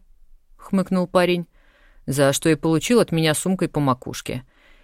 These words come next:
И на его счастье, что там не было учебников, а лишь лекции, которые я вчера успела записать.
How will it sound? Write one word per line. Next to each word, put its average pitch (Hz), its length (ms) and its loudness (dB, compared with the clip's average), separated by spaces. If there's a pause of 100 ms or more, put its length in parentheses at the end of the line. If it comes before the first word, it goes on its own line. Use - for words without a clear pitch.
(160)
И 202 140 4
на 220 80 6
его 226 260 6
счастье, 247 580 2
что - 180 -2
там 185 200 4
не 196 100 4
было 190 220 2
учебников, 185 800 2
а 131 100 2
лишь 139 280 -2
лекции, 165 600 2
которые 160 380 0
я 151 180 2
вчера 160 300 0
успела 143 420 -2
записать. - 640 -6